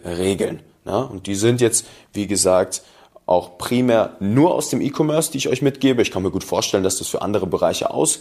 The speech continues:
auch gilt. Aber besonders im E-Commerce gibt es ein paar ganz wichtige, ich sag mal, Knackpunkte, an denen für euch wichtig ist, ob jetzt Agentur,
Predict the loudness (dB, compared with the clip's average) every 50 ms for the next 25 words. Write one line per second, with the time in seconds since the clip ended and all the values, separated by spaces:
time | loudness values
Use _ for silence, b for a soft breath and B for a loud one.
0 | -2 0 2 2 2 0 0 2 2 4 4 2 -2 B B B B B B B
1 | -2 -2 -2 0 2 2 4 4 4 4 2 0 0 0 4 4 4 4 4 2
2 | 2 4 4 4 4 2 0 -2 -6 -14 -8 -6 -6 -6 -2 -2 0 0 0 -4
3 | -4 -8 -10 -10 -10 -12 -14 -6 -4 -4 -2 0 0 0 -2 -2 b b b b
4 | b b -10 -6 -4 -4 -4 -4 -6 -4 -2 0 0 0 0 B B B B B
5 | B B B B B B -12 -8 -4 -4 -4 -4 -2 -2 0 0 0 -2 -6 -12
6 | -8 -4 -2 -2 -2 -4 -10 -18 -20 _ _ _ _ -2 0 0 0 -2 -6 -2
7 | 0 2 2 2 0 B B B B B B B -6 -4 -4 -4 -2 -2 -2 -2
8 | -2 -4 -4 -4 -6 -8 -12 -16 _ _ _ _ _ _ _ _ _ _ -2 2
9 | 2 4 4 2 2 2 0 0 0 -2 -4 -4 -2 -2 -2 0 0 -2 -2 -4
10 | -6 -6 -6 -6 -6 -6 -6 -6 -6 -6 -8 -6 -4 0 2 4 4 4 2 -2
11 | -6